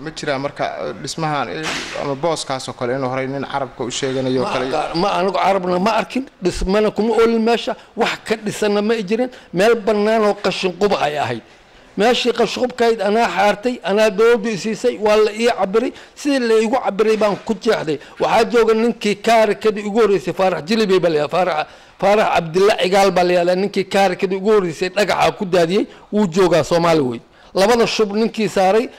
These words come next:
Speaker 2: Injineer Axmed Yaraa la yidhahdaa, waa joogaa. Ma garatay? Ummadda kale intoo dariska ana markhaati bay ka tahay inaan wax dhismo ah ama ha horreeya ama ha dambeeya aniga aan kayga aynu ku yaalla uusan jirin.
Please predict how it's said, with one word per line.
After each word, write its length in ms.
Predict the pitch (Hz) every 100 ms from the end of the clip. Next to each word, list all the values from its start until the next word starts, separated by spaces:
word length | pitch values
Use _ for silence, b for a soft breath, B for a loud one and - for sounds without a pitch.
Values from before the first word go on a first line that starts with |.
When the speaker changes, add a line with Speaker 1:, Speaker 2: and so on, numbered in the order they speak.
| B B 196
Speaker 2:
Injineer 600 | 202 170 220 214 214 208
Axmed 400 | 202 180 208 202
Yaraa 240 | 202 214 190
la 100 | 180
yidhahdaa, 360 | 185 190 240 208
waa 140 | 190
joogaa. 380 | 165 165 147 131 B B B B B
Ma 100 | 220
garatay? 360 | 240 233 170 113 B B B
Ummadda 360 | 240 285 269
kale 220 | - 233 226
intoo 240 | 214 208
dariska 600 | 165 214 196 - 202 190
ana 160 | 202 196
markhaati 460 | 190 185 190 185
bay 140 | 185 170
ka 120 | 196
tahay 300 | 190 180 226 180
inaan 380 | 196 190 190 185
wax 240 | 202 - -
dhismo 320 | 180 - 190
ah 220 | 196 160 - B B -
ama 200 | 190 190
ha 60 | 190 208
horreeya 400 | 180 196 185 185
ama 140 | 180
ha 80 | 196
dambeeya 460 | 196 190 185 190 185
aniga 260 | 202 196
aan 80 | 170
kayga 300 | - 196 185
aynu 220 | 180 175 165
ku 60 |
yaalla 260 | 175 170 170
uusan 200 | 135 135
jirin. 180 | 135